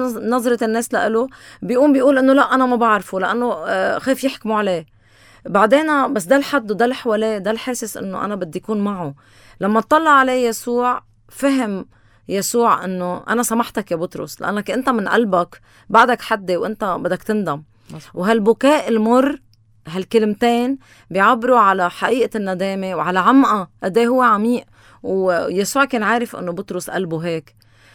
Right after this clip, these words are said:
Speaker 1: وللأسف كان عارف إنه يهوذا قلبه هيك، لأنه قال لهم بالعشاء السري،
Speaker 2: مظبوط.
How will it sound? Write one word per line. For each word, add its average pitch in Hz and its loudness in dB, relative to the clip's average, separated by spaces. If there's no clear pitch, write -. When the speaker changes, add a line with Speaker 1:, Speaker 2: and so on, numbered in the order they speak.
Speaker 1:
وللأسف 214 0
كان 196 -6
عارف 226 -2
إنه 196 -8
يهوذا 185 -4
قلبه 185 -6
هيك، 220 -8
لأنه 185 -6
قال 214 -6
لهم 220 -4
بالعشاء 160 -6
السري، 175 -8
Speaker 2:
مظبوط. 147 -20